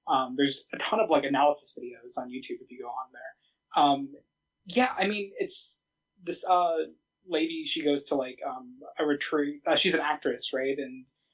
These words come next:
her nurse, or not even her nurse. Um, is, is she a nurse? Like,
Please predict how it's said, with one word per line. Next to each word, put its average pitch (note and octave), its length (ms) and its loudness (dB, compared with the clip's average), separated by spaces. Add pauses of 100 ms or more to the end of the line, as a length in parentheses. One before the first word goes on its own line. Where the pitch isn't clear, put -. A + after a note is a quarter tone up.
(120)
her C#3+ 200 4
nurse, C3+ 580 -2
or G3 80 6
not G#3 140 6
even G3 160 2
her C#3+ 120 -4
nurse. - 680 -12 (120)
Um, C#3 500 -8 (260)
is, G3+ 280 0
is G#3 100 6
she A#3+ 100 4
a E3+ 80 4
nurse? F3+ 240 0
Like, - 180 -6